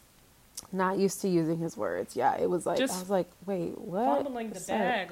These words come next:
Speaker 2: all episode.
Speaker 1: Yeah, I was like, "If you can't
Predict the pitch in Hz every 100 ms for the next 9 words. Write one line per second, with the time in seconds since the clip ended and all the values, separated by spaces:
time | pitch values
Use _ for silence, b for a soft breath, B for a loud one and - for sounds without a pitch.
0 | 165 208 240 185 240 240 - 170 147 92
1 | 104 - 185 233 226 180 175 175 185 208
2 | 269 - 294 294 269